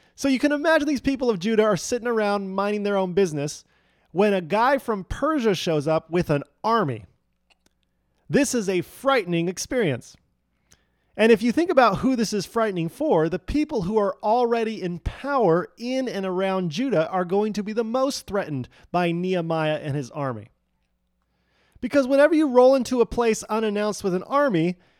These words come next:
it's a bit of an attention grabber. <laughs> "Hey guys, I'm here, I'm in charge, and I have money. Oh, and by the way, I have lots of weapons backing me up. You better listen to what I say."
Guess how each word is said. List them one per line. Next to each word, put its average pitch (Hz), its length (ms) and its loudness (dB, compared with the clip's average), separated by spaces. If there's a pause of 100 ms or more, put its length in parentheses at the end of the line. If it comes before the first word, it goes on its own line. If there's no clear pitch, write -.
(140)
it's 220 160 0
a - 60 4
bit 285 320 2
of 277 140 8
an 262 80 6
attention 247 500 0
grabber. 160 420 6 (640)
<laughs> - 520 -20
"Hey 240 140 6
guys, 220 320 8
I'm 226 180 2
here, 240 420 4
I'm 240 220 0
in 240 80 2
charge, 214 420 2
and 185 160 -4
I 202 140 -2
have 196 240 0
money. 226 380 -2
Oh, 208 240 2
and 190 100 0
by 196 140 2
the 196 80 2
way, 208 200 2
I 185 100 2
have 175 200 2
lots 185 400 -2
of 175 120 -2
weapons 165 440 -2
backing 151 460 -6
me 147 160 -4
up. 127 240 -4 (240)
You 170 120 -4
better 170 240 4
listen 160 260 -2
to 156 60 -6
what 143 140 0
I 135 100 0
say." 113 360 -8